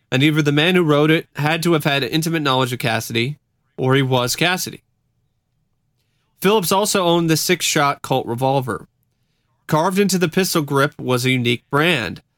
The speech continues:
Larry Pointer says it's significant. The brand was a, the reverse E box E. That was Butch Cassidy's brand in the eighteen nineties. There seems to be at least some evidence that Butch Cassidy may have survived the shootout,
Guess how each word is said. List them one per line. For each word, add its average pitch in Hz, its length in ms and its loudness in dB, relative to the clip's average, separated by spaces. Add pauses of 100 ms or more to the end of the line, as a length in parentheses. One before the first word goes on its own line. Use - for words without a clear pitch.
(280)
Larry 151 260 2
Pointer 160 320 2
says 139 260 0
it's 131 140 -2
significant. 151 680 -2
The 139 60 -4
brand 170 380 0
was 160 140 0
a, 151 60 0
the 139 280 -2
reverse 143 560 0
E 156 220 0
box 131 560 -2
E. 123 340 -4 (540)
That 156 180 -2
was 175 140 -2
Butch 196 280 -2
Cassidy's 170 500 0
brand 120 340 0
in 120 60 -2
the 120 60 -2
eighteen 123 360 0
nineties. 131 640 -4 (720)
There 185 140 4
seems 233 300 0
to 214 80 0
be 190 440 2 (100)
at 196 100 0
least 233 260 0
some 180 240 0
evidence 151 460 0
that 123 100 -4
Butch 135 220 -2
Cassidy 127 440 -2
may 123 120 0
have 117 120 -2
survived 107 360 -2
the 107 60 -2
shootout, 123 440 -2